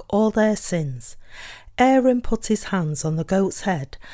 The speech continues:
and confessed all the sins that the people of Israel had committed over a year. And after taking his hands off, Aaron entrusted the live goat to another man,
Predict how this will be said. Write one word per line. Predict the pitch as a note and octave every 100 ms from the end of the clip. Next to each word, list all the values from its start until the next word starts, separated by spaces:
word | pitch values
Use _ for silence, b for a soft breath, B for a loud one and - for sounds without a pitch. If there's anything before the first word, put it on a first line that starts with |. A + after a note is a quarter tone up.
| B
and | - F3
confessed | - F3+ - G3 F3 - A#3+
all | B3+
the | A#3+
sins | B3 - A#3 E3 C3
that | D#3 -
the |
people | D#3 - F#3+ -
of | A3+ G#3+
Israel | G3+ - F#3+ F#3
had | - F3+
committed | - F3+ F#3+ - G3 F#3
over | F3 D3+ E3+
a |
year. | D#3+ D3+ D3+ C3+ A#2 - B B -
And | G3+ G3 -
after | B3+ - C#4
taking | C4 - A#3+ - A3+
his | A3 A3+ G3+ G#3+
hands | F#3 D#3+ -
off, | D3 C3+ - B B B
Aaron | - A#3 B3 B3+
entrusted | A#3+ A3 - A3+ - - G#3+ -
the | F#3+
live | F#3 F3+ F3+
goat | - F#3 F3+ -
to | F3+
another | F#3 F#3 A3+ A3+ G3+
man, | E3+ D3 A#2+